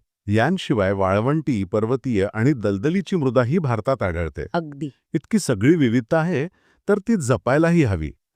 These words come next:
Speaker 1: आणि त्यासाठी राष्ट्रीय उद्यानं खूप महत्वाची भूमिका बजावतात.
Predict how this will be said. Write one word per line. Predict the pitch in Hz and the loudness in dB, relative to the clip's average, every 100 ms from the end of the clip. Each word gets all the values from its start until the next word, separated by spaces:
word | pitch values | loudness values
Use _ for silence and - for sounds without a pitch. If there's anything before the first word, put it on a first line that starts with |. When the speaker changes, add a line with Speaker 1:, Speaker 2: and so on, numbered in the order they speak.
| _ - | _ -2
Speaker 1:
आणि | 101 139 | 0 2
त्यासाठी | - 107 120 127 147 | 2 0 2 0 2
राष्ट्रीय | 127 95 - 123 | 2 0 -2 0
उद्यानं | 120 82 104 139 113 131 | 0 0 -2 0 -2 -2
खूप | - 233 | -4 -2
महत्वाची | 107 120 147 151 151 | 0 0 0 -2 -2
भूमिका | 101 92 98 87 | -2 0 2 0
बजावतात. | 76 71 73 71 | -2 -4 -6 -6